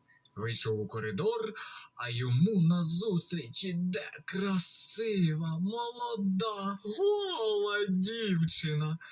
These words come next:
Він, доки розглядав її, збудився. Вона підійшла до нього і запитує:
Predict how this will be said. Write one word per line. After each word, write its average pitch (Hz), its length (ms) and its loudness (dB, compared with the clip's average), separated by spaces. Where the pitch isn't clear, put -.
Він, 233 460 -2
доки 269 460 -4
розглядав 220 840 0
її, 202 340 0
збудився. 156 1300 4
Вона 127 580 0
підійшла 127 760 0
до 139 200 0
нього 170 540 2
і 311 100 -2
запитує: 143 880 -2